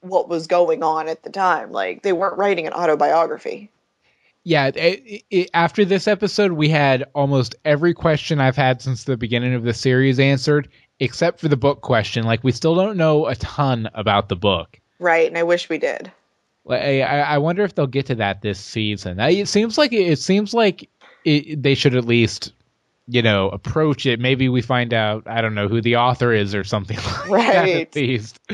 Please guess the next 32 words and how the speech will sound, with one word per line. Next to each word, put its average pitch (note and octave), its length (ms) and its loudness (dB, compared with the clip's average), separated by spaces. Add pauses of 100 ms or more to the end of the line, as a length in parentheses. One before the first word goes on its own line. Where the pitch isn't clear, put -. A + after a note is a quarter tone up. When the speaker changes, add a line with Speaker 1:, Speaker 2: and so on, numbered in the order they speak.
(1080)
Speaker 1:
Maybe. C#3 140 -8
Speaker 2:
But A#2+ 40 0
I A#2 280 2 (140)
Speaker 1:
I A3+ 100 0
hope - 220 -2
so. - 380 -8 (760)
Speaker 2:
y-, E3 200 2
you D#3 180 2
know, D3 120 4
something D#3+ 380 -2
about C#3 260 0
this D3 160 -2
episode C#3 420 -2
that C3 100 2
I B2+ 40 2
really B2+ 260 2
loved, B2 240 0
and C3+ 80 2
we C3+ 80 2
said F3+ 220 2
it E3+ 120 2
in C#3+ 60 -6
the B2 80 0
rhyme A#2 380 2
up A2 160 -2
front, A2+ 400 0 (460)
that C3 180 0
this D#3 200 0
was F3+ 160 -2
kind D#3 400 0
of, A2+ 480 2 (140)
uh, F#2+ 560 0